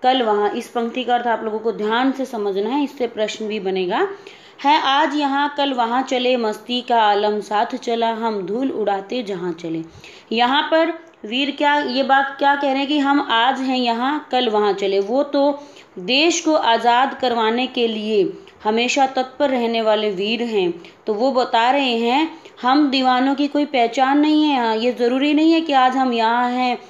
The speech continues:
और यहाँ पर ही रहेंगे, ऐसा नहीं है, वो देश के लिए कहीं भी हो सकते हैं। इसका अर्थ क्या है कि अंग्रेज उनको कभी भी पकड़ सकते हैं और पकड़ कर उनको जेल में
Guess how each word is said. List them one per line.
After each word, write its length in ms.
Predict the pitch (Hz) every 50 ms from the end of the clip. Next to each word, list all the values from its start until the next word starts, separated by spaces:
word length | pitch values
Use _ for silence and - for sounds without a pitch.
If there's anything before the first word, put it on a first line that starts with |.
| - - -
और 140 | 214 220 226
यहाँ 340 | 233 226 226 240 262 262 262
पर 100 | 277 262
ही 180 | 240 254 277 277
रहेंगे, 520 | 247 247 226 214 202 196 185 175 175 170 175 - - - - - -
ऐसा 280 | 202 208 208 - 269 277
नहीं 260 | 294 311 311 294 262
है, 100 | 214 202
वो 200 | 196 208 214 208
देश 400 | 180 170 233 247 277 302 294 -
के 160 | - 277 277
लिए 240 | 262 269 277 277 277
कहीं 360 | 277 262 247 233 247 262 254
भी 160 | 226 262 262
हो 200 | 254 226 226 208
सकते 340 | 196 - 190 170 - - 180
हैं। 280 | 175 180 175 175 175 185
इसका 240 | 180 - - 220
अर्थ 200 | 214 220 220 - -
क्या 120 | 247 240
है 280 | 233 240 247 285 320 320 - - - - - - - _
कि 120 | - 269 -
अंग्रेज 560 | 262 247 247 240 233 247 262 285 294 233 262
उनको 280 | 269 254 233 262 262
कभी 280 | 254 - 254 226 226 254
भी 140 | 220 247 254
पकड़ 400 | - - 226 220 - 233 254 269
सकते 360 | 262 277 262 269 - 247 247
हैं 240 | 240 254 269 277 262
और 140 | 226 214 208
पकड़ 300 | - 226 214 220 220 220
कर 120 | 220 226
उनको 600 | 220 226 226 208 233 269 330 359 359 - - - - - - -
जेल 280 | 185 208 226 220 220 202
में 300 | 214 240 320 403 392